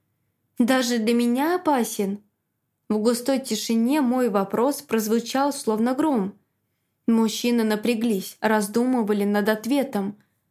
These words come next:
«Если вдруг так случится, что вы встретитесь, и его солнце примет тебя, ему грозит мучительная смерть». «Странно, что вас это беспокоит». «Его жизнь — гарант мира на Мануре.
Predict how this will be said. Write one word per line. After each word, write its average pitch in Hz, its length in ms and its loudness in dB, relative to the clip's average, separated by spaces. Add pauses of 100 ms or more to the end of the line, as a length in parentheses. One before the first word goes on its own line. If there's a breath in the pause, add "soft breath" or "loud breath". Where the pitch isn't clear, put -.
(600)
«Если 247 460 2
вдруг 240 380 0
так 226 280 2
случится, 220 760 -4
что 226 340 0
вы 233 220 0
встретитесь, 226 840 -2 (200 loud breath)
и 254 60 0
его 262 280 2
солнце 269 580 0
примет 277 540 0
тебя, 202 420 -2 (200 loud breath)
ему 277 380 2
грозит 240 500 0
мучительная 233 680 0
смерть». 254 580 -2 (960)
«Странно, 247 560 -2
что - 200 -6
вас 190 220 -2
это 208 160 -2
беспокоит». 240 840 -2 (920)
«Его 226 420 2
жизнь — 247 500 -2 (100)
гарант 220 560 2
мира 226 340 2
на 214 120 2
Мануре. 214 600 0